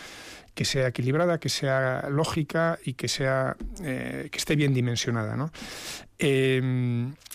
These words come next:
eh, el, eh, está ahora, mm, en, en proceso de, de puesta en marcha y, y de elaboración una ley en relación con el ámbito rural,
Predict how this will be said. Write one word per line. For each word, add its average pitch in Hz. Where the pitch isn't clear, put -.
eh, 135
el, 135
eh, 139
está 165
ahora, 147
mm, 139
en, 131
en 139
proceso 147
de, 131
de 131
puesta 151
en 143
marcha 143
y, 147
y 127
de 135
elaboración 131
una 143
ley 143
en 127
relación 131
con 135
el 131
ámbito 139
rural, 160